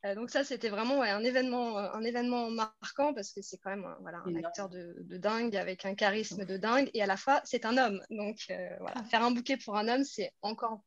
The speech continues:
Speaker 1: un plus gros défi, je trouve, que, que pour une
Speaker 2: Oh,
Speaker 1: femme.
Speaker 2: waouh.
Speaker 3: Et c'était à quelle
Speaker 1: Voilà.
Speaker 3: occasion ?
Speaker 1: Et là, alors, c'était, je pense qu'il venait, euh, sur Paris, euh, je sais pas si c'était pour un tournage ou quoi, et c'était son équipe, en fait, qui voulait, euh,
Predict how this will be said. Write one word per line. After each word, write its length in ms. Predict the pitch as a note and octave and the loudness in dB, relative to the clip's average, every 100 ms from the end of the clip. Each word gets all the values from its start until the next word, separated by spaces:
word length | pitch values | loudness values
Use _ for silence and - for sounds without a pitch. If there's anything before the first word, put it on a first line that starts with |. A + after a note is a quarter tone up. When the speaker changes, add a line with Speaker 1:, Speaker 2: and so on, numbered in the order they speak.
| _ | _
Speaker 1:
un 120 | F#3+ G3 | -6 -6
plus 280 | - - | -6 -6
gros 180 | A3+ A3+ | -4 -2
défi, 380 | G#3 G3 - A#3+ | -2 -4 -4 -4
je 80 | G3+ | -4
trouve, 340 | F#3 - A3+ | -4 -8 -10
que, 260 | - F#3+ F3+ F3+ F#3 | -10 -10 -8 -10 -10
que 80 | G3 | -10
pour 200 | F#3+ G3 | -6 -2
une 80 | F3+ | 2
Speaker 2:
Oh, 40 | G3 | 2
Speaker 1:
femme. 100 | E3 | 0
Speaker 2:
waouh. 260 | D#3+ D#3+ - - - - - - - | -4 -8 -8 -10 -10 -10 -10 -4 0
Speaker 3:
Et 60 | |
c'était 260 | A3+ A#3+ A#3+ | 2 4 6
à 100 | A#3 | 6
quelle 200 | C4+ B3+ | 6 4
Speaker 1:
Voilà. 220 | A3+ A#3 | 4 4
Speaker 3:
occasion ? 220 | A3 C4 | 4 4
Speaker 1:
Et 100 | - A#3+ | 6 8
là, 160 | A#3 G#3+ - _ _ _ _ _ _ _ _ _ _ - | 8 8 0 _ _ _ _ _ _ _ _ _ _ 6
alors, 340 | A#3+ B3 B3 | 10 10 10
c'était, 840 | - C#4 - D4 D#4 F4 F4 E4 | 6 4 6 8 10 10 8 8
je 80 | B3+ | 6
pense 240 | A3+ C#4+ - | 6 4 4
qu'il 220 | - G#3 | 2 2
venait, 720 | G3+ A3+ A#3 A#3+ C4+ C#4 B3+ | 4 6 6 6 8 8 6
euh, 520 | G#3 G3 F#3+ F#3+ F#3+ | 6 6 6 6 6
sur 240 | G#3 A#3 - | 2 -4 2
Paris, 600 | A3+ G#3+ B3 B3+ C4 A#3+ | 4 6 4 2 2 2
euh, 100 | G#3 F#3 - - - - - B2 G#3 | 0 -2 -12 -12 -12 -12 -14 -10 -6
je 100 | G#3 | -6
sais 100 | - | -4
pas 80 | - | -4
si 80 | - | -4
c'était 180 | G3+ G#3 | -4 -4
pour 180 | A3 | -2
un 80 | G#3+ | -2
tournage 420 | G#3 G#3 A3 A3 | -4 -2 0 0
ou 60 | G#3 | 0
quoi, 240 | G#3+ A3+ | 4 6
et 40 | B3+ | 6
c'était 220 | G#3+ G#3+ | 2 -6
son 180 | G3+ A3 | -4 -2
équipe, 320 | A3 - C#4+ | -2 -2 -2
en 100 | G#3+ | -2
fait, 180 | G#3 B3 | 0 -2
qui 180 | - F#3+ | -2 -8
voulait, 500 | F#3 G3 A3 B3+ B3+ | -4 -2 0 2 4
euh, 440 | G3 F#3 F3+ F3 | 4 2 0 -4